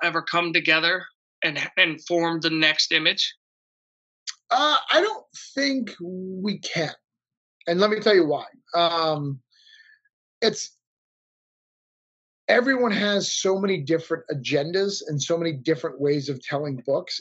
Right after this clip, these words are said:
Speaker 2: It's really, really hard to do that. I think Image was one, a once in a lifetime thing. Um, everyone's just trying to get their stuff published, and you don't need to anymore with Kickstarters and SourcePoint. We don't need to all come together to get a discount on printing,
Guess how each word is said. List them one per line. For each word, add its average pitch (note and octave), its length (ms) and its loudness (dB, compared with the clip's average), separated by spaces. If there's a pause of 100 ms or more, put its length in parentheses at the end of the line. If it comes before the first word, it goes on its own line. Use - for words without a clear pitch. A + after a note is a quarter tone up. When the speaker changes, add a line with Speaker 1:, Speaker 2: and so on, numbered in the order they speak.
Speaker 2:
It's C#3+ 220 -4
really, G3 640 -2
really F3 260 0
hard D3 460 0
to C#3+ 100 -4
do C#3 220 0
that. C3+ 120 -2
I C3 60 -6
think E3 220 -4
Image D#3 280 -2
was C3+ 160 -6
one, C#3+ 140 0
a B2 120 -4 (120)
once D3+ 260 -2
in C#3+ 60 -8
a C3+ 60 0
lifetime A#2+ 760 -8 (180)
thing. A#2 240 -2 (880)
Um, D3 520 2 (600)
everyone's G#3 560 2
just E3+ 240 0
trying F3 280 0
to E3 140 6
get F3 300 2
their F3 160 4
stuff D#3+ 320 0
published, F3 280 0
and E3+ 140 2
you E3+ 80 2
don't A3+ 220 2
need G#3+ 260 0
to F3+ 180 0
anymore D3+ 340 0
with C3 140 -10
Kickstarters E3+ 640 0
and D3 100 -4
SourcePoint. E3+ 460 -4
We G3+ 140 2
don't A#3+ 220 2
need F#3+ 480 0
to E3+ 80 0
all E3 240 2
come E3 200 -6
together D#3 400 -2
to D3+ 80 -4
get D3 140 -2
a C#3+ 40 -4
discount D3+ 420 -4
on C3 140 -6
printing, C#3+ 520 -6